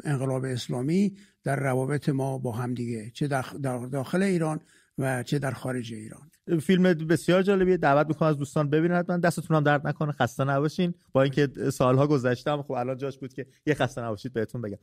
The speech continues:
Speaker 1: متشکرم.
Speaker 2: آقای صیاد، یک سری فیلم‌های شما هم در موزه هنرهای معاصر نیویورک
Speaker 1: بله.
Speaker 2: به نمایش گذاشته شد. در رابطه با اینم برامون توضیح می‌دید که اصلاً به چه منظور برگزار می‌شه، چه دست فیلم‌هایی بود و فیلم‌هایی که خودتون اونجا داشتید؟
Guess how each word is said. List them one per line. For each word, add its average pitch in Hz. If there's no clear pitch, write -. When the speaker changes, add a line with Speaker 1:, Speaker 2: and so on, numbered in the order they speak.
Speaker 1:
متشکرم. 131
Speaker 2:
آقای 277
صیاد، 180
یک 196
سری 247
فیلم‌های 190
شما 170
هم 220
در 175
موزه 175
هنرهای 170
معاصر 156
نیویورک 165
Speaker 1:
بله. 120
Speaker 2:
به 160
نمایش 131
گذاشته 117
شد. 123
در -
رابطه 262
با 247
اینم 240
برامون 214
توضیح 190
می‌دید 214
که 190
اصلاً 208
به 190
چه -
منظور 196
برگزار 175
می‌شه، 151
چه -
دست 196
فیلم‌هایی 160
بود 151
و 156
فیلم‌هایی 160
که 156
خودتون 165
اونجا 131
داشتید؟ 113